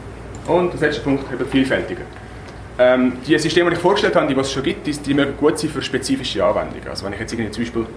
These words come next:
ein Schiessthema habe, wo es nur darum geht, einen, einen Trigger zu ziehen, dann ist um Himmels Willen ist ein, ist ein, ein Trigger-Controller besser, weil da hat man gerade das Feedback, man kann, man spürt das Gewicht, man hat es in der Hand. Aber wenn ich ein, ein Device will haben, das eigentlich für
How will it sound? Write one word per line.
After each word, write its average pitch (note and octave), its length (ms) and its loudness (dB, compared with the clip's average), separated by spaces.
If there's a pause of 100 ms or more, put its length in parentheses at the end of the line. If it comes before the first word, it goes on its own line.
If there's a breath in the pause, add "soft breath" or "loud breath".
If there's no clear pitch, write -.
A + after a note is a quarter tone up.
ein B2 80 -8
Schiessthema D3+ 480 2
habe, G2 180 0 (840)
wo B2 60 0
es A#2+ 60 0
nur F3+ 100 4
darum F3+ 180 4
geht, D#3 240 6
einen, C3+ 200 0
einen C3+ 120 2
Trigger D#3+ 240 0
zu - 120 -6
ziehen, F#2+ 220 -4 (500 loud breath)
dann B2+ 120 4
ist B2 80 0
um B2 80 0
Himmels E3 260 2
Willen D3 160 2
ist C#3 120 -2
ein, B2+ 80 0
ist - 140 -4
ein, B2 220 -2
ein A#2+ 140 -2
Trigger-Controller D#3 760 2
besser, - 320 0
weil G#2+ 80 2
da A2+ 60 -2
hat - 80 -2
man A2+ 60 -6
gerade A2+ 100 0
das - 60 -8
Feedback, E3 340 0
man A#2+ 80 -2
kann, A2+ 100 0 (100)
man - 120 -6
spürt A#2+ 180 0
das - 80 -8
Gewicht, - 260 -2
man B2 100 0
hat A#2+ 40 -8
es - 60 -8
in G#2 60 -6
der F2 100 -6
Hand. D#2+ 100 -8 (640 loud breath)
Aber A2+ 80 -2
wenn B2+ 120 4
ich - 40 -6
ein, C3 80 -4
ein - 300 -8
Device B2+ 340 4
will F#3+ 160 0
haben, C#3+ 180 2
das G3+ 80 8
eigentlich - 200 0
für A#2+ 260 0